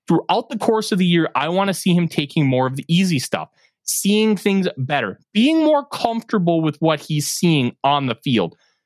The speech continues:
That's gonna be the real telltale sign of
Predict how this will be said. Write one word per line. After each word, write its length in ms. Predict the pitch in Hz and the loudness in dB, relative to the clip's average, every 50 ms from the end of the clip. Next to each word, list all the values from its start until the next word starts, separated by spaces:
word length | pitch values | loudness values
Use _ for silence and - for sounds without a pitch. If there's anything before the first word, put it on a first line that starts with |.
| _ _ _ _ | _ _ _ _
That's 340 | - 127 165 196 240 254 - | -4 -2 -2 -2 -2 -6 -4
gonna 220 | - 247 233 220 190 | -2 0 2 2 2
be 140 | 202 208 | 2 2
the 120 | 175 175 160 | 2 2 2
real 280 | 151 156 160 151 147 | 2 2 2 0 0
telltale 480 | 139 - 156 139 131 131 - 139 123 113 | 0 -2 -2 -2 -2 -2 -2 -2 0 -2
sign 560 | - - - 175 170 160 135 120 107 101 101 _ _ _ _ _ _ _ _ - | -2 -2 -2 -2 0 0 0 -2 -2 -4 -6 _ _ _ _ _ _ _ _ -2
of 400 | 131 127 123 120 117 113 110 110 | 0 0 2 2 0 0 -2 -6